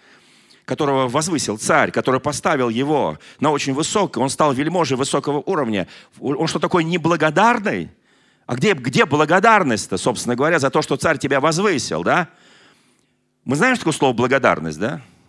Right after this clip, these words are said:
Когда я благодарю моего Господа за то, что Он меня поднял из грязи и сделал меня царственным священством. Я очень благодарен Ему за Его любовь. Он поменял мое сердце, Он поменял мои отношения. Я особо люблю своего ближнего, я служу, потому что мое служение, мое рабство —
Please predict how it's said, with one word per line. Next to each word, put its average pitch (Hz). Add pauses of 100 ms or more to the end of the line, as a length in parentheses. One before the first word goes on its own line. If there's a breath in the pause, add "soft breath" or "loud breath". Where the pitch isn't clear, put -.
Когда 113
я 120
благодарю 127
моего 104
Господа 131
за 98
то, 123
что -
Он 107
меня 107
поднял 110
из 92 (320 loud breath)
грязи 131
и 101
сделал 113
меня 107
царственным 107
священством. 87
Я 113
очень 113
благодарен 104
Ему 120
за 104
Его 95
любовь. 117 (240 loud breath)
Он 107
поменял 113
мое 92
сердце, 139
Он 92
поменял 95
мои 92
отношения. 101 (200 loud breath)
Я 113
особо 110
люблю 104
своего 92
ближнего, 110
я 95
служу, 104
потому 104
что 101
мое 117
служение, 113 (300 loud breath)
мое 131
рабство — 131